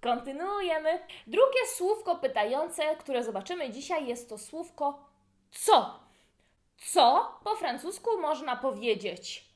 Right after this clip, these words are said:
quoi, można powiedzieć que i też można powiedzieć, i często użyjemy ten,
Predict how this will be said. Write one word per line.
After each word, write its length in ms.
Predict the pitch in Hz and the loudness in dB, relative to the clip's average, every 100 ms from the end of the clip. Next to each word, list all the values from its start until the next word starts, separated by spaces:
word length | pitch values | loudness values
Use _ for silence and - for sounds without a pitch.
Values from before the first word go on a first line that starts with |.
| _ _ _ | _ _ _
quoi, 420 | - 254 208 202 539 - - _ _ _ _ _ - - - | -4 4 4 4 2 -2 -18 _ _ _ _ _ -20 -20 -4
można 400 | 277 392 370 349 | 0 0 0 0
powiedzieć 800 | 320 240 247 190 196 - - _ _ _ | -2 -2 -6 -6 -10 -12 -18 _ _ _
que 140 | 302 320 - - _ _ _ _ _ _ - - - _ _ _ _ 480 | 4 4 4 -6 _ _ _ _ _ _ -20 -20 -20 _ _ _ _ -2
i 180 | 523 | 0
też 220 | 466 330 370 | 0 -2 0
można 380 | 370 370 339 | 0 0 -2
powiedzieć, 560 | 320 240 277 277 277 - | -2 -2 -4 -8 -12 -12
i 80 | 226 | -12
często 420 | 254 320 339 - | -6 -4 -4 -6
użyjemy 560 | 233 220 220 233 214 175 | -8 -4 -4 -4 -6 -8
ten, 280 | - 302 | -4 -2